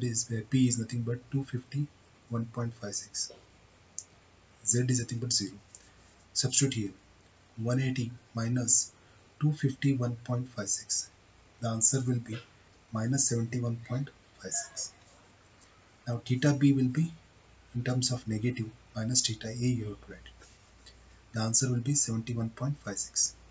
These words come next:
This is the procedure you have to follow in order to find out the angle of departure. Now we are drawing the graph. This is the graph I'm considering.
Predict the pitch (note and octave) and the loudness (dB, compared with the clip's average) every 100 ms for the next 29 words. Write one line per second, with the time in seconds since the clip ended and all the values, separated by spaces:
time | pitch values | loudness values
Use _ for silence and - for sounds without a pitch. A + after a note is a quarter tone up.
0 | - - A2 G2+ B2 - A2 A#2+ B2+ B2 | -20 -6 0 2 0 -2 -2 0 -2 -2
1 | G#2+ G#2 A2+ - - - - - A2 A2 | -4 -4 -6 -6 -14 -20 -18 -4 -2 -2
2 | - G#2 G#2+ A2 A2+ G2+ A#2 A#2+ A#2 G2+ | -4 -2 -2 -2 -2 -4 -6 -4 -6 -4
3 | - - - - - - - - - - | -10 -10 -16 -20 -20 -20 -20 -20 -20 -20
4 | - - - - - - - - - - | -20 -20 -20 -20 -20 -20 -20 -20 -20 -20
5 | - - C#3+ C#3+ - - - A#2+ A#2 A2+ | 8 10 10 4 -4 -20 -2 2 2 2
6 | A2+ B2 D#3+ D#3+ - - A2 A2+ G2 - | 0 0 0 -2 -2 -6 -4 -2 -4 -8
7 | - - - - - - - - - - | -18 -20 -20 -18 -4 -2 -2 -6 -2 -4
8 | - - - - - - - - - - | -4 -16 -14 -12 -10 -8 -6 -4 2 2
9 | - - - A#2 A2 - A2+ A2+ B2 - | 0 -10 -12 -4 -2 0 -2 0 -2 -4
10 | - A2+ A2 A2 - A2+ D3+ | -8 -4 -4 -2 -4 -2 -2